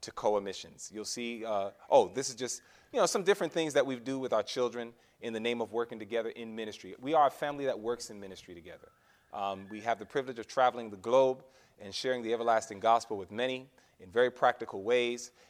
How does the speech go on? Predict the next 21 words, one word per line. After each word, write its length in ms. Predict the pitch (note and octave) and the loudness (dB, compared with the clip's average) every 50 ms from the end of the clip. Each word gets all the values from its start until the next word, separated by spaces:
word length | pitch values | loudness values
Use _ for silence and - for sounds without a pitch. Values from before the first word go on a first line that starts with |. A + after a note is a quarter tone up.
| _ | _
And 140 | - A2 A2 | -8 -6 -4
the 40 | G#2+ | -2
reason 200 | B2 C3+ C#3 D3+ | -2 -4 -4 -4
we 80 | D3+ D3 | -4 -2
do 100 | D#3 E3 | 0 2
that 100 | E3+ E3+ | 4 2
is 80 | E3 | 2
'cause 140 | - F3 D3+ | 0 -2 2
God 220 | D3 E3 E3 D#3+ | 4 6 6 6
said 240 | - - C#3+ A#2 G2 | 4 2 -2 -2 -2
so. 240 | - - E2+ D2 D2+ _ _ _ _ _ _ _ _ | -4 -10 -12 -12 -14 _ _ _ _ _ _ _ _
It 120 | - B2+ - | -6 -6 -4
was 140 | A#2+ A2+ G2 | -4 0 6
God's 300 | A2 C3 C#3 D3 C#3+ - | 8 8 10 8 8 4
plan 340 | - - D3 C#3 C#3+ C#3+ | 0 -2 -2 -2 -2 -2
for 100 | C#3 - | -6 -6
the 100 | B2 A2 | -8 -6
members 300 | G#2 A2 B2+ C#3 C#3 C3+ | -2 -2 -2 -2 -4 -6
of 80 | C#3 C3 | -8 -8
the 40 | C#3 | -10
family 480 | - - A#2+ G#2 F#2 F2 E2+ D#2+ - | -8 -6 -6 -6 -6 -8 -14 -18 -20